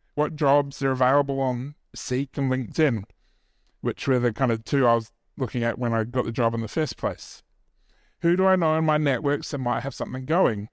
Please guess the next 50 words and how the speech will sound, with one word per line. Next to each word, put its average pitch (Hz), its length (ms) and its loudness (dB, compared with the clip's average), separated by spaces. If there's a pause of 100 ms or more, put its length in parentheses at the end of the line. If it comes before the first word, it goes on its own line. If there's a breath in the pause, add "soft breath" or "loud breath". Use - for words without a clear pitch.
(340)
Do 131 160 2
I 131 180 4
even 143 240 0
go 135 220 4
back 131 320 0
and 123 120 -6
talk 127 240 -4
to - 80 -6
my 127 280 2 (320)
old 147 240 0
work 117 180 2
and 117 100 -4
see 123 220 0
if - 420 -4
there's 131 200 -2
something 131 360 -4
there? 151 280 0 (340)
Can 135 180 -2
I 127 120 4
do 139 140 0
some 160 180 -6
freelance 170 460 0
stuff? - 420 -4 (440)
I 131 120 4
dusted 135 420 -2
off 147 200 2
my 127 240 0
A 127 80 0
B 139 180 -2
N 156 160 0
and 113 100 0
got 104 180 -2
that 131 200 0
reactivated 110 800 0
in 104 120 -4
case 104 280 -4
I 110 60 -2
could 113 200 -6
do 110 180 -2
some 110 320 -4
contracting. 117 720 -4 (960)
I 123 220 -2 (180)
considered 170 480 0
short-term 165 520 0
cash 131 320 0
options 117 440 -2
that 127 100 0
I've 113 140 0
done 117 160 0
before, 117 420 -2